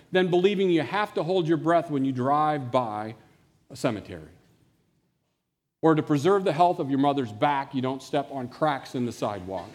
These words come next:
Or that a goat is to blame for a hundred eight years of baseball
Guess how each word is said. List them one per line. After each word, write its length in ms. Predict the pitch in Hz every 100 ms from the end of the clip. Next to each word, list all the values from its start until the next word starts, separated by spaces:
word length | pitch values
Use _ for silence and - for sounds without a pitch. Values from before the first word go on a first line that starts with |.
| - - - - - - - - - - - - -
Or 100 | 151
that 160 | 180
a 40 | 156
goat 400 | 120 175 180 160
is 100 | 139
to 100 | 151
blame 300 | 127 139 139
for 160 | 135 127
a 60 |
hundred 280 | 127 131 123
eight 140 | 127 127
years 320 | 117 117 104
of 140 | 95
baseball 680 | 107 110 107 110 107 104